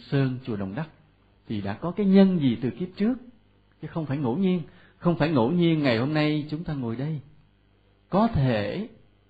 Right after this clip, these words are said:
là biết đâu ba kiếp trước là chúng ta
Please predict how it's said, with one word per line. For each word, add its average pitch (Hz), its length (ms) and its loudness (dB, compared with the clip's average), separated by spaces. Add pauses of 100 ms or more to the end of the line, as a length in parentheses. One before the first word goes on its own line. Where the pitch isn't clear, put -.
(200)
là 107 520 -2
biết 208 200 0
đâu 156 260 -2
ba 180 260 2
kiếp 208 160 -6
trước 208 220 -2 (540)
là 117 140 -10
chúng 175 160 -6
ta 147 220 -2